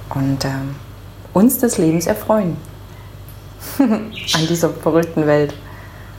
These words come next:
Ich stelle euch mal was zu trinken hin und dann hinaus mit euch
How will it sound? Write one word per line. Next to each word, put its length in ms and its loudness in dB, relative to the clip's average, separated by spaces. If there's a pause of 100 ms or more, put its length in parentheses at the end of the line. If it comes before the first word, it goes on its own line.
(1300)
Ich 160 2
stelle 200 4
euch 140 2
mal 80 4
was 180 2
zu 80 2
trinken 340 2
hin 200 4 (1160)
und 160 4
dann 180 4
hinaus 440 4
mit 120 4
euch 420 2